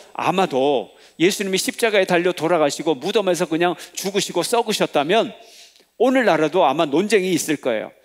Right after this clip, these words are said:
바리새파, 사두개파 논쟁하듯이, "진짜 부활이 있는 거야?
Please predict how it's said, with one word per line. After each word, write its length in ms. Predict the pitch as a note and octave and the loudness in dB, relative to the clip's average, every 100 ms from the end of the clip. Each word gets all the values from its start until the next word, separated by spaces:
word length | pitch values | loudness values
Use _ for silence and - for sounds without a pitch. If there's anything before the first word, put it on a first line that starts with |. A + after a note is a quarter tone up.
| _ _ - | _ _ -10
바리새파, 840 | A#2+ C3 C#3+ C3+ B2+ B2+ B2+ E3 _ _ _ _ _ _ | -6 -4 -6 -6 -4 -2 -4 -8 _ _ _ _ _ _
사두개파 880 | - D#3+ D3+ C#3+ C#3 C#3+ C3+ C#3 - - _ _ | -8 -6 -4 -4 -2 0 0 -2 -8 -20 _ _
논쟁하듯이, 760 | D#3+ G3+ A3 F3 F3 F3+ D3+ G#2+ - - - | -2 0 2 0 0 -2 -2 -6 -10 -20 -12
"진짜 320 | - E3+ D3 | -8 -4 -6
부활이 440 | - D3+ D#3 B2+ | -6 -4 -4 -4
있는 260 | C#3+ C#3+ D3 | -10 -6 -6
거야? 280 | B2+ C3+ | -6 -8